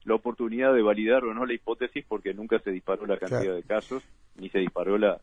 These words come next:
Speaker 1: la prevalencia de, de ninguno de estos síntomas.
Speaker 2: Ahora, sí, sí podemos decir, eh, que uno de cada cinco uruguayos está cansado siempre.
Speaker 1: Bueno, sí, eh,
Speaker 2: <laughs>
Speaker 1: hay un, sí, entre un, ha oscilado entre un quince y un
Speaker 2: Sí.
Speaker 1: veinte y
Speaker 2: Sí,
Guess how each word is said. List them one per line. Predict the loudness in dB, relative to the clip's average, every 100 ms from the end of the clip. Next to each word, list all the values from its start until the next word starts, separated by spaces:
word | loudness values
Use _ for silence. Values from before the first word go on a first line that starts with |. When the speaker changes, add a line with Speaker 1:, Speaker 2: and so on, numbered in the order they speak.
| -6
Speaker 1:
la | -4
prevalencia | -2 -2 -2 -4 -2 -2
de, | -2 -6 -10
de | -10
ninguno | -8 -8 -8
de |
estos | -8 -8
síntomas. | -8 -8 -6 -8 -10 -20 -6
Speaker 2:
Ahora, | 2 6 6 6
sí, | 2 2 2
sí | 2 4
podemos | 6 6 8
decir, | 8 6 8 10
eh, | 8 4
que | 2 4 4
uno | 4 4 4
de | 6
cada | 6 6 6
cinco | 4 2 4
uruguayos | 4 6 6 6
está | 4 2
cansado | 0 2 2 2
siempre. | 4 2 2 0 -2 -4 -10 -20 -20 -20 -20 -20 -20 -20 -20 -20 -20 -16
Speaker 1:
Bueno, | 6 8 10 10 8 6 6
sí, | 10 10 6 8
eh, | 10 10 10 8 8 4 0
Speaker 2:
<laughs> |
Speaker 1:
hay | -2 -2
un, | -4 -8 -16 -20 -12
sí, | -10
entre | -10 -10 -6 -4
un, | -6 -10 -6
ha |
oscilado | -4 -4 -6 -2 -4
entre | -4 -8
un | -6
quince | -4 -4 -2 -2
y | 0
un | -4 -8
Speaker 2:
Sí. | -6 -6
Speaker 1:
veinte | -6 -10
y | -14 -14
Speaker 2:
Sí, | -14